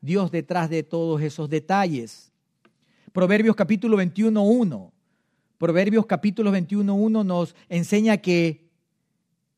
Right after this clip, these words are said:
el corazón del rey está en la mano de Jehová. A todo lo que quiere, lo inclina.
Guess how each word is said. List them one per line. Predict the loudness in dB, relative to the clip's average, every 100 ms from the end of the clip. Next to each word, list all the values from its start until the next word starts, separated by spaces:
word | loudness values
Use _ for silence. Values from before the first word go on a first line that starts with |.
| _ _ _ _ _
el | -2 -2
corazón | 0 2 0 0 -2 2
del | 2 2
rey | 2 2 4 2
está | -2 -2 0
en | 0
la | 0
mano | 2 2 0 -2 -4 -4
de | -2 -2 -2 -6
Jehová. | -2 0 2 2 0 -2 -14 _ _ _ _ _ _ _ -2
A | -2
todo | -2 _ -2 -2 -2 -4 -4
lo | -2 0 0
que | 0 0 -2
quiere, | -8 -4 0 2 2 -2 -4 -8 _ _ _ -6
lo | -4
inclina. | -4 -2 0 0 -4 -12